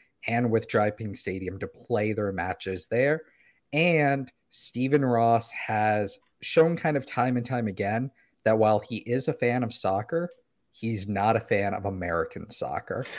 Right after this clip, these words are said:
Uh, he's a very big fan of the idea of bringing foreign league games here. He's gotten in trouble with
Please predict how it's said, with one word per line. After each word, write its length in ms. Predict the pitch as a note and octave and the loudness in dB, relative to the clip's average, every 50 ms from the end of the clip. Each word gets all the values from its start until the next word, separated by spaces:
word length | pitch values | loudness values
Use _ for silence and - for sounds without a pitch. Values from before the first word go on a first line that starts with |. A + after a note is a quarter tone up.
| - - - - - | -16 -16 -20 -12 -4
Uh, 300 | - F#2+ G2+ G#2 G2+ G2+ - - - - _ _ | 0 2 2 4 4 2 2 0 -6 -14 _ _
he's 300 | - F#2 A2 A2 A2+ G#2+ | -8 -6 -2 -2 0 0
a 60 | B2+ | 2
very 260 | G#2+ G#2+ B2 C3+ D3 C#3+ | 4 6 8 8 8 8
big 220 | B2+ D3+ C#3 B2+ | 8 6 4 4
fan 280 | - - A#2+ A#2+ A#2+ A#2+ | 4 4 4 6 6 4
of 120 | A2+ G2+ | 2 2
the 140 | G#2+ G#2+ G#2+ | 2 2 2
idea 260 | G#2 G#2 A2+ A2 A2 | 2 2 2 2 2
of 140 | G#2+ - - | 2 0 -2
bringing 460 | G#2+ G#2 G#2 G#2+ G#2+ G#2+ G2+ G#2 A2 | -4 -4 -2 -2 -2 -2 -4 -4 -6
foreign 540 | - - - - B2 A#2+ A#2+ B2 B2+ B2 A#2+ | -8 -10 0 4 6 6 6 6 4 2 0
league 240 | A#2+ A2+ G#2 A#2 A2+ | 0 -2 -4 -4 -4
games 380 | - G2+ G2 F#2+ F#2+ F#2 - | -2 -2 -2 -2 -4 -8 -8
here. 420 | - - D3 D3+ D3+ D3+ D3 D3 - - _ _ _ _ | -4 -2 -2 0 2 0 0 -2 -4 -10 _ _ _ _
He's 260 | - A2 G#2 G2 G#2 | -6 -4 -4 -4 -2
gotten 360 | - G#2 G#2 G#2+ G#2 G2+ G2+ | 2 2 2 2 2 -2 -6
in 140 | G2 F2+ F2 | -6 -8 -8
trouble 540 | - - - - A2 A2 A2 A#2 A2+ A2 G#2+ | -10 -8 -2 0 2 2 4 4 4 4 4
with 220 | G#2 G2 G2 G2 | 4 4 4 2